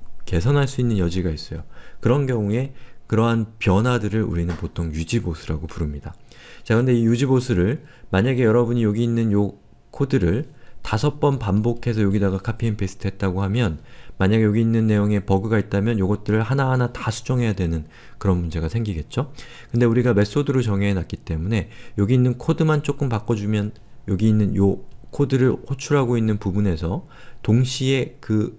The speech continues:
효과를 얻을 수가 있기 때문에 유지보수가 훨씬 더 수월해지는 거라고 할 수가 있습니다. 예, 요렇게 해서 우리가 지금까지 이 메소드에 대해서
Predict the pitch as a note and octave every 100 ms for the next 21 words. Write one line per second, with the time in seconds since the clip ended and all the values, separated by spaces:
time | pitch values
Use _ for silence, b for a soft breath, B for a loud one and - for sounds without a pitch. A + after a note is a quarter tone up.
0 | - C3 C3 A2 G2 - F#2+ G2+ - -
1 | E2 - - D2+ D2+ G#2+ E2+ B B -
2 | F#2 G2+ G2 F2+ - G2 C3 - D3 C3+
3 | A#2+ - A2+ G2 F2+ E2+ D#2+ D#2+ D#2+ -
4 | B2 - B B - G2+ - D#2+ - E2
5 | E2+ - - - B B B B B B
6 | B B B B G2 E2 F#2+ C#3 - D3
7 | C#3+ B2 A#2 B2 A#2+ - F#2 A2+ A2 A2
8 | G#2 A2 G#2+ - - F2+ E2 F2 - A#2+
9 | A2+ F#2+ E2 E2 D#2 D#2 F#2 D3+